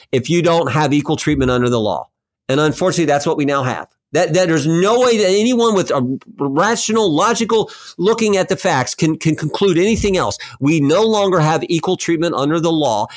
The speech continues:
and that is what's so, so scary. My colleague, Matt Gaetz, said it best. He said, "Think about this. When will the F B I just stay out of elections and let the American people decide?" In twenty sixteen, they spied on Trump's campaign. Twenty eighteen, it was the Mueller investigation.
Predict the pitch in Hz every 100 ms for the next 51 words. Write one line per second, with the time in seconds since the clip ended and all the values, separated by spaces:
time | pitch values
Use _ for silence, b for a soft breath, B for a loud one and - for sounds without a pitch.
0 | B 117 143 180 143 160 - 160 147 -
1 | b b - 151 - 175 143 127 170 156
2 | 226 208 147 156 185 185 156 190 180 147
3 | 135 - 135 170 151 226 226 196 202 160
4 | - B B 165 269 330 254 214 240 240
5 | 226 208 214 - - 214 214 254 196 160
6 | 175 190 175 196 196 202 214 196 220 226
7 | 196 151 135 101 _ _ B B 180 220
8 | 240 - 226 - 233 214 - 202 202 196
9 | - 208 185 - 202 180 214 185 - 214
10 | 190 214 202 196 151 170 196 226 175 160
11 | - 160